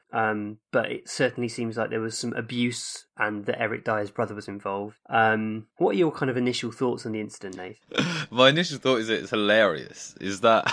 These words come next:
Speaker 2: <laughs> like, it just is. I mean, Eric, like, climbing up the stairs, which is such, like, a, like, an <laughs> athletically challenging thing to do after
Speaker 1: <laughs>
Speaker 2: a hundred twenty minutes of football,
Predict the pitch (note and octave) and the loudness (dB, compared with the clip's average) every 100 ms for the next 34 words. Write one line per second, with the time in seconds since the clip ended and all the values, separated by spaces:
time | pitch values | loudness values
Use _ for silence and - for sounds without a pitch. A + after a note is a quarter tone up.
0 | - - D3+ C3+ D3 F3 B2 B2+ C3+ B2+ | -2 2 6 6 6 4 4 2 0 2
1 | C#3+ C3+ C3+ A#2+ F2+ F2 F2+ F#2+ F#2+ - | 2 4 4 4 4 0 0 -2 -2 -8
2 | - - A2+ G2 A2 G#2+ - _ - C#3 | -8 4 4 4 4 2 2 _ 4 6
3 | A#2+ A#2+ A2+ - A2+ - - G#2 G#2 G2+ | 6 6 0 0 -4 -2 4 6 6 6
4 | G2+ G2+ - _ - G#2 G#2 - A#2 A#2 | 2 0 -6 _ -6 -2 0 2 4 2
5 | A2 G#2 - G2 F#2+ G2+ G#2 C#3+ B2+ B2 | -2 -4 -4 2 2 4 2 2 2 4
6 | A#2 A2 G#2+ E3+ B2+ C#3 B2 B2+ C3+ G#2 | 2 0 0 4 6 6 4 2 2 2
7 | G2 A#2 B2 G#2 A#2 A#2+ B2+ A#2+ A#2+ B2 | 2 6 8 8 8 8 6 4 0 0
8 | A2 G#2+ G2 F#2+ G#2 B2+ F2+ F#2 | 2 -2 -2 -2 -2 0 -2 -6